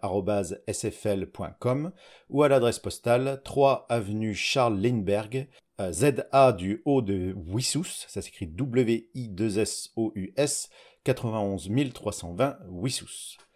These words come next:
La S F L se met ensuite en contact avec vous pour vous demander toutes les informations requises et roule, il n'y a rien de très compliqué. Mais, parce que oui, il y a un mais,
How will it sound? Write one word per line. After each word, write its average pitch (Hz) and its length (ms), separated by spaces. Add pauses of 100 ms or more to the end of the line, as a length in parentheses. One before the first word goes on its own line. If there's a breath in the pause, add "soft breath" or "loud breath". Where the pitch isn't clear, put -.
(680 soft breath)
La 117 200
S 135 160
F 127 100
L 147 400
se - 160
met 104 140
ensuite 95 280
en 92 60
contact 104 420
avec 90 220
vous 117 240
pour 127 160
vous 95 120
demander 92 340
toutes - 200
les 101 120
informations 95 600
requises 131 600
et 110 100
roule, 123 500 (220)
il - 40
n'y 104 40
a 92 60
rien 123 140
de 123 40
très 120 140
compliqué. - 360 (960 soft breath)
Mais, 180 480 (880)
parce - 180
que - 100
oui, 123 400
il 147 160
y 165 80
a 85 140
un 67 40
mais, 87 220